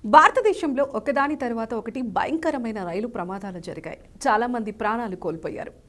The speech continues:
లెక్కలేనని రైలు ప్రయాణికులు కూడా గాయపడ్డారు. కానీ ఈ రోజు మనం ప్రపంచంలోని అత్యంత దారుణమైన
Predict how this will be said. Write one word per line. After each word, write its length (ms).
లెక్కలేనని 680
రైలు 260
ప్రయాణికులు 580
కూడా 220
గాయపడ్డారు. 640
కానీ 640
ఈ 60
రోజు 260
మనం 200
ప్రపంచంలోని 760
అత్యంత 400
దారుణమైన 720